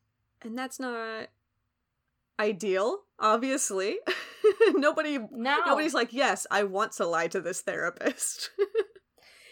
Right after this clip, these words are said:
Speaker 2: Yeah,
Speaker 1: Not a single person
Speaker 2: I,
Speaker 1: wants that.
Speaker 2: I, yeah, I was definitely nervous. Like, m-, the therapist I saw, again, I'm not gonna put them on blast,
Speaker 1: Mm-hmm.
Speaker 2: uh, but, uh, and they were great. Uh, but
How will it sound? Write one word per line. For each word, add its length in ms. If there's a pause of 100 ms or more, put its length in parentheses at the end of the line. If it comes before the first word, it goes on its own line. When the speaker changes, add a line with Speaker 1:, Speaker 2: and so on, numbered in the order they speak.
(220)
Speaker 2:
Yeah, 300
Speaker 1:
Not 60
a 40
single 340
person 400
Speaker 2:
I, 60
Speaker 1:
wants 220
that. 200
Speaker 2:
I, 120 (360)
yeah, 240 (100)
I 120
was 160
definitely 420
nervous. 380
Like, 280
m-, 300
the 320
therapist 460
I 100
saw, 380
again, 200
I'm 100
not 140
gonna 120
put 220
them 140
on 140
blast, 360
Speaker 1:
Mm-hmm. 280
Speaker 2:
uh, 300 (120)
but, 280 (500)
uh, 280 (140)
and 340
they 100
were 100
great. 320 (220)
Uh, 320 (560)
but 260